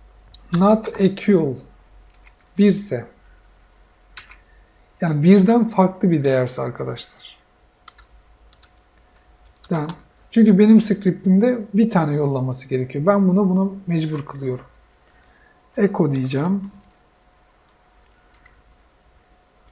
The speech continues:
Dolar sıfır. Bunun da birazdan ne olduğunu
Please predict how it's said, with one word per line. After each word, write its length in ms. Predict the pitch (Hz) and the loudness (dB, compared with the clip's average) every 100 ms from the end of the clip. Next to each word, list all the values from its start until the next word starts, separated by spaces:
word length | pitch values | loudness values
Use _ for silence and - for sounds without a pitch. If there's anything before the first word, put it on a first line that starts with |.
| _ _ _ _ _ _ _ _ - | _ _ _ _ _ _ _ _ -2
Dolar 320 | 180 165 135 | 0 2 0
sıfır. 720 | 127 - 175 - 180 175 - _ _ _ _ _ _ _ _ 170 | -4 -10 -12 -8 -8 -10 -20 _ _ _ _ _ _ _ _ -6
Bunun 220 | 165 160 | -4 -2
da 100 | 147 | 0
birazdan 400 | 151 143 147 147 | 0 0 -2 -4
ne 40 | |
olduğunu 500 | 151 139 135 135 131 | -2 -2 -4 -6 -10